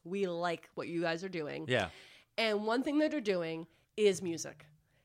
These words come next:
Speaker 1: Hillsong is
Speaker 2: Oh.
Speaker 1: all about music. It's almost like going to a live concert, okay? And by
Speaker 2: Okay.
Speaker 1: almost, I mean it hundred percent is a little bit of talking and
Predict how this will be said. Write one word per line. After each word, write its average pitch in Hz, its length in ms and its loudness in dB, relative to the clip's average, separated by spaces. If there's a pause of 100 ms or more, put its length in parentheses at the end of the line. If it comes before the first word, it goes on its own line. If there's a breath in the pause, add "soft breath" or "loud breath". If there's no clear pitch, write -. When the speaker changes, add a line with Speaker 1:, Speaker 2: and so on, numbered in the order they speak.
(140)
Speaker 1:
Hillsong 311 760 4
is - 120 0
Speaker 2:
Oh. - 160 -4
Speaker 1:
all 208 320 6
about 165 300 -2
music. 151 440 -10 (480 soft breath)
It's 220 220 0
almost 269 380 4
like 262 220 0
going 214 340 2 (140)
to 190 420 -2
a 185 100 0
live 180 540 0
concert, - 640 -6 (340)
okay? 180 240 -2 (180)
And 220 100 2
by 202 100 8
Speaker 2:
Okay. 185 80 6
Speaker 1:
almost, 208 280 4
I 202 40 2
mean 190 240 -2
it 196 200 -4 (140)
hundred 214 360 -2
percent 180 480 -4 (540 soft breath)
is 190 460 4 (800)
a 196 60 4
little 233 240 6
bit 302 140 4
of 359 60 2
talking 240 560 4 (140)
and 190 140 -2